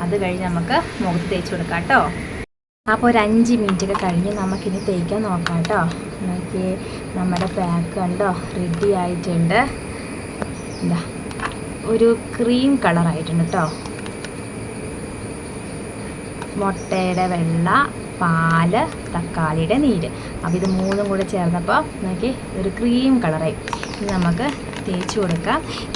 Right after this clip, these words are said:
തേച്ച് കൊടുക്കുന്നതിന് മുന്നേ മുഖം നന്നായിട്ട് കഴുകുക, കൈകൾ നന്നായിട്ട് കഴുകുക. അപ്പം ഞാനിതാ മുഖമൊക്കെ നേരത്തെ കഴുകിയായിരുന്നു, പൗഡറൊന്നും ഇട്ടില്ലായിരുന്നു കേട്ടോ. എന്തോ ഒരു പൊട്ട് ചുമ്മാ ഒന്ന് തൊ-, തൊട്ടുന്നേ ഉള്ളൂ. പിന്നെ കണ്ണെഴുതിയിട്ടുണ്ട്, ഇത്രയേ ഉള്ളൂ കേട്ടോ.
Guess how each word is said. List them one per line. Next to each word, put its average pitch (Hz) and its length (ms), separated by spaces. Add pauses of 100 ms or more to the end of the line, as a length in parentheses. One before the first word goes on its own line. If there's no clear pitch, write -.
തേച്ച് 269 280
കൊടുക്കുന്നതിന് 185 380
മുന്നേ 175 340 (300)
മുഖം 196 280
നന്നായിട്ട് 185 520
കഴുകുക, 170 320 (500)
കൈകൾ 208 340
നന്നായിട്ട് 175 520
കഴുകുക. 160 260 (500)
അപ്പം 190 140 (100)
ഞാനിതാ 220 440
മുഖമൊക്കെ 226 460
നേരത്തെ 196 340 (240)
കഴുകിയായിരുന്നു, 190 560 (120)
പൗഡറൊന്നും 196 640
ഇട്ടില്ലായിരുന്നു 180 580
കേട്ടോ. 180 160 (200)
എന്തോ 202 200
ഒരു 202 80 (100)
പൊട്ട് 185 320 (100)
ചുമ്മാ 185 360
ഒന്ന് 180 180
തൊ-, 165 200 (140)
തൊട്ടുന്നേ 185 480
ഉള്ളൂ. 175 180 (500)
പിന്നെ 180 280
കണ്ണെഴുതിയിട്ടുണ്ട്, 147 800 (220)
ഇത്രയേ 170 260
ഉള്ളൂ 151 120
കേട്ടോ. 165 160